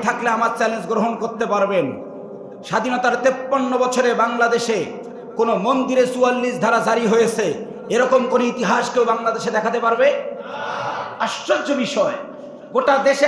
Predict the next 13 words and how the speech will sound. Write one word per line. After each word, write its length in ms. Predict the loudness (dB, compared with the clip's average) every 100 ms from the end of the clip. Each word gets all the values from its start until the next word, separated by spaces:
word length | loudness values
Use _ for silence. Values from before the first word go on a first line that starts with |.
| 4
হাজার 260 | 4 6 6
হাজার 200 | 6 4 4
তাফসির 380 | 0 0 -2
মাহফিলে 460 | 2 4 4 4 4 4 -2 -6 -10 -12 -6
চুয়াল্লিশ 420 | 2 4 4 0 2 4
ধারা 160 | 6 6
জারি 160 | 4 6
হলো, 180 | 6 8 6 2 -4 -8 -6 0
আর 120 | 2 2
গোটা 180 | 2 4 4
বাংলাদেশে 540 | 4 4 4 6 4 4 0 -6 -10 -6 0
হাজার 260 | 4 4 6
হাজার 220 | 6 6